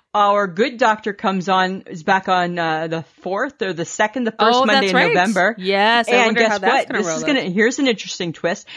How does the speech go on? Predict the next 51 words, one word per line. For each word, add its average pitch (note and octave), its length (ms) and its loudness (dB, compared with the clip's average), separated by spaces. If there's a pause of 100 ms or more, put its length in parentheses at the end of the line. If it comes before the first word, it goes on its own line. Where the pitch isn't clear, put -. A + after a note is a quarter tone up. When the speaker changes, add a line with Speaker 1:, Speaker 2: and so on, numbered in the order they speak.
Speaker 1:
They're F#3+ 120 -2
starting G#3 560 0 (180)
at G3+ 180 -2
the G3 80 -10
covid. - 500 -6 (840)
Speaker 2:
Oh. B3+ 540 -6 (420)
Speaker 1:
I E3+ 220 2
know. F3+ 300 0
So F3 220 -2
it E3+ 100 -2
got F3 160 2
my F3 100 -2
interest. G3 340 -6
I'm E3+ 120 0
like, E3 140 0
"Okay, A3+ 340 -6 (100)
hmm." B3+ 140 -8 (180)
Speaker 2:
Okay. F4 220 -2
Speaker 1:
'Cause, F#3 100 0
right, F#3+ 300 2 (400)
we G#3 160 0
can G3 160 0
relate. E3+ 400 0 (580)
Speaker 2:
Yes, F#3+ 460 -6 (180)
this G3+ 220 -10
is F#3+ 80 -16
true. D4+ 260 -6
Speaker 1:
So, G3 80 0
Speaker 2:
All C#3+ 240 -4 (260)
Speaker 1:
yeah, A#3 60 0
I - 40 2
Speaker 2:
right, C4+ 220 2
Speaker 1:
thought C4 60 2
Speaker 2:
I'm C#4 60 0
Speaker 1:
that C#4 140 2
Speaker 2:
in. C4+ 60 0
Speaker 1:
would D4 60 -4
be F3 80 -4
interesting. D3+ 560 -10
All F#3 100 0
Speaker 2:
I'll A#3+ 120 2
Speaker 1:
right. B3+ 60 0
Speaker 2:
watch G#3 280 0
it. G3+ 180 -4 (300)
I'll G3+ 160 0
do G3+ 160 -2
it. F3 80 0
Speaker 1:
All G#3 120 2
right. G#3+ 200 -4 (300)
We're G#3+ 100 -6
back. G3+ 400 0